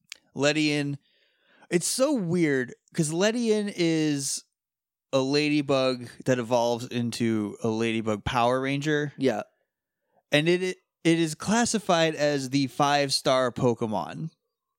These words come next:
Speaker 2: Like Die Ranger.
Speaker 1: Yeah.
Speaker 2: Shining in the Heaven, there are five stars.
Speaker 1: But there's never any reference to it.
Speaker 2: To what those
Speaker 1: To,
Speaker 2: five
Speaker 1: like,
Speaker 2: stars
Speaker 1: to why they call it that.
Speaker 2: It's five star, man.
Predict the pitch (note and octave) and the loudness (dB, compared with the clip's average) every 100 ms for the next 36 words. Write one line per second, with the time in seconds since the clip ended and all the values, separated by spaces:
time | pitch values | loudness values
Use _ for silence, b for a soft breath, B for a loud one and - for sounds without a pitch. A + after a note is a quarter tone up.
0 | _ _ _ _ _ _ _ _ B2 A2 | _ _ _ _ _ _ _ _ -2 2
1 | C#3+ C#3 A2+ A#2 C#3+ D3+ C4+ A3+ E3+ F#3+ | 2 2 -2 -6 -6 -4 -4 -6 0 2
2 | F#3+ B2 F#2 - _ G#4+ - F3 D3+ C#3+ | 2 -2 -6 -12 _ -14 0 2 2 0
3 | C#3 C#3 B2+ C3+ C#3 C3 B2 A2+ - B2+ | 0 0 0 2 0 0 -2 -2 -4 -4
4 | C3+ A3 - - _ - G3+ - F#3+ D3 | -4 -4 -6 -14 _ 0 2 4 0 0
5 | E3 F3 F#3+ F#3 G3 G3 - F3+ F#3 F3 | 0 2 0 2 2 0 0 0 2 0
6 | D#3 E3+ D#3+ F3 D#3+ - - E3 D3 C3 | 2 0 2 -2 -2 -2 0 4 2 0
7 | - _ _ _ D3 C3+ C#3+ D3 F#3 D#3 | -10 _ _ _ 0 2 2 4 4 4
8 | E3+ C#3+ - C#3 C3 C#3+ C3+ F3+ C#3 C#3+ | 2 0 0 0 2 2 2 2 2 2
9 | C#3+ D3 D3 C#3+ C3 C3 C3+ A#2+ - E2+ | 4 4 2 0 0 2 2 0 -2 -4
10 | D#2 - - - - F2+ - A2+ C3 F#2+ | -4 -10 -16 -12 -6 -6 -4 -6 -6 -8
11 | A2+ | -12